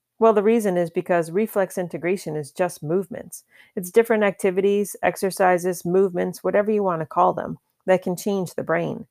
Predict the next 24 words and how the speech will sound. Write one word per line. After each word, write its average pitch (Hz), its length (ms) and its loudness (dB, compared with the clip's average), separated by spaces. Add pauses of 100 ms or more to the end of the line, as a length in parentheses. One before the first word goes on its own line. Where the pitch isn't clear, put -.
(480)
They 240 100 6
change 254 380 4
the 180 80 0
brain 190 280 4
because 165 280 0
they 175 100 0
continue 202 480 -2
the 208 100 -2
work 165 300 0
wherever 165 300 0
the 160 80 -4
reflex 175 440 -2
got - 300 -6
stuck - 480 -2
or 160 180 0
interrupted 170 760 -2 (260)
and 175 80 -4
help 208 240 2
the 190 80 2
brain 165 260 0
and 170 80 -2
body 156 300 2
to - 180 -12
integrate 175 600 -4